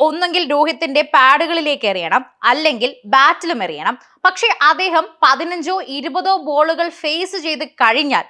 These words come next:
പുറത്താക്കാൻ വളരെ ബുദ്ധിമുട്ടായിരിക്കും എന്നാണ് പറയുന്നത്. അതുകൊണ്ട് തന്നെ എന്റെ ലക്ഷ്യം രോഹിത്തിന്റെ പാഡുകളിലായിരിക്കും എന്നാണ് ഈ പേസർ പറഞ്ഞത്. ന്യൂ ബോൾ അദ്ദേഹത്തിന്റെ പാഡുകളിലേക്ക് എറിയാൻ താൻ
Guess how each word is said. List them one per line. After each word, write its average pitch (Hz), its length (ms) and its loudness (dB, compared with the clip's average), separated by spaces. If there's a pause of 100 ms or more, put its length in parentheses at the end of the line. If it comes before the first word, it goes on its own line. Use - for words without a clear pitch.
(300)
പുറത്താക്കാൻ 311 600 2
വളരെ 240 360 2
ബുദ്ധിമുട്ടായിരിക്കും 269 1040 -2
എന്നാണ് 226 360 -2
പറയുന്നത്. 175 420 -4 (440)
അതുകൊണ്ട് 226 420 2 (100)
തന്നെ 196 180 -4 (300)
എന്റെ 381 360 2
ലക്ഷ്യം - 300 -2 (180)
രോഹിത്തിന്റെ 330 560 0 (140)
പാഡുകളിലായിരിക്കും 311 1160 4 (200)
എന്നാണ് 269 400 2 (240)
ഈ - 20 -6 (100)
പേസർ 254 320 -6
പറഞ്ഞത്. 165 340 -2 (580)
ന്യൂ 320 140 0 (120)
ബോൾ 453 160 4 (180)
അദ്ദേഹത്തിന്റെ 359 600 -2
പാഡുകളിലേക്ക് 302 840 2
എറിയാൻ 254 300 0 (140)
താൻ 302 120 4